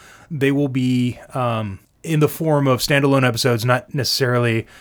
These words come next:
as part of a greater season. Season three is really going to start in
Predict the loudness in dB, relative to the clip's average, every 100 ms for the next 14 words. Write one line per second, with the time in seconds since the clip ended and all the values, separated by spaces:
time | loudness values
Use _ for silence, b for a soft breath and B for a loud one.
0 | B B -4 -2 0 2 2 4 4 2
1 | 0 0 0 -2 -2 -2 -2 -4 -6 -4
2 | -2 -2 -2 0 2 2 0 0 2 2
3 | 2 2 2 2 0 -2 -6 -2 -2 -2
4 | -4 -6 -6